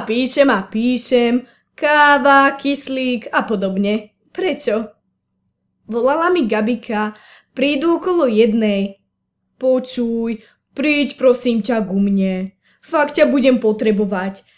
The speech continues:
Vieš, aká som občas prchká," naliehala prosebne. Premýšľala som, či by nebolo predsa len lepšie, aby si rodinnú situáciu vyriešili sami medzi sebou.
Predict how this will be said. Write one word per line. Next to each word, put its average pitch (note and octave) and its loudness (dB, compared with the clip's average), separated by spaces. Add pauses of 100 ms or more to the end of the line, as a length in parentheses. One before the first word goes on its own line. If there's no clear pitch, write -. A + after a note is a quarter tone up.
(120)
Vieš, D#4 0
aká B3 0
som A#3+ -2
občas A3 -4
prchká," G3+ -6 (560)
naliehala G3 -2
prosebne. F#3 -10 (1120)
Premýšľala B3+ -2
som, G#3 -6 (160)
či - -6
by A#3+ 0
nebolo A#3 2
predsa A3 -2
len A3 -2
lepšie, G3+ -6
aby G#3+ -4
si A3+ -4
rodinnú A3+ 2
situáciu G#3 -4
vyriešili G#3+ -2
sami G3+ -4
medzi G3+ -2
sebou. F#3 -8